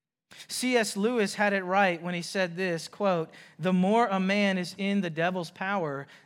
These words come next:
the less he will be aware of it." And so understanding all of what we just covered, where are we to turn then for truth? Well, we turn to the word of Christ, to Christ himself.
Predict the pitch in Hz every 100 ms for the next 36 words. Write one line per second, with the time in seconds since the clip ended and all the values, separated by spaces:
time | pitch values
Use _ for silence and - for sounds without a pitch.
0 | - 165 160 180 202 - 214 202 175 156
1 | 175 170 147 147 156 160 151 - 147 139
2 | 113 - - _ _ _ _ _ _ _
3 | _ _ _ _ _ _ _ _ _ _
4 | _ _ _ _ - - 208 233 220 208
5 | 240 220 202 - 202 226 233 202 185 -
6 | 175 208 214 202 170 156 185 175 165 151
7 | 165 - - 185 180 139 143 160 _ -
8 | - 143 175 214 233 190 185 180 190 165
9 | 151 - 202 208 151 156 151 151 147 151
10 | - 185 139 - 156 156 165 - 196 196
11 | 175 - - _ - 196 180 175 170 156
12 | 147 156 156 - - 170 139 135 - 170
13 | 151 170 170 165 - 147 - 147 135 113